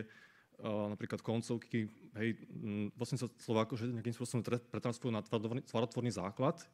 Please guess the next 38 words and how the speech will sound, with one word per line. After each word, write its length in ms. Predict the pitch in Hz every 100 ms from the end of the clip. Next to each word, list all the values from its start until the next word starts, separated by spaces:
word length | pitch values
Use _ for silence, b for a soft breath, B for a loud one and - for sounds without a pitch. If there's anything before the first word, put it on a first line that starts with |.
| 110
hej. 160 | 135 - b b b b b b
A 80 | 123
odstraňujú 320 | 117 131 123
sa 40 | 117
také 80 | 117
takzvané 320 | 143 113 120
stop 320 | 113 110 98
slova, 240 | - 120 113
čiže 240 | 117 113
nejaké 240 | 113 110 -
také, 560 | - 110 117 107 104 101
tuším, 240 | 113 -
že, 320 | 107 107 101 95 - -
mm, 560 | 110 101 101 101 98 -
spojky 720 | - - - 107 113 - 113
alebo 400 | 104 104 104 104 -
predložky 400 | 110 110 - 107
a 60 |
takéto. 420 | 107 - - 139 165 b b b b
Čiže 160 | - 120
vlastne 280 | 123 127 139
potom 240 | 143 135 127
ostane 240 | 123 139 127
z 40 |
toho 100 | 135
nejaký 240 | 127 123 123
taký 320 | 123 127 117
akože 160 | 113 117 - - - - - -
surový 320 | 120 131 123
text, 560 | - - 110 - - -
ktorý 240 | - 117
sa 80 | -
vlastne 260 | 113 - 123
potom 180 | 123 131
porovnáva, 540 | - 110 101 117 117
čiže 180 | 113 123
nejaké 240 | 113 113
také, 320 | 110 107 104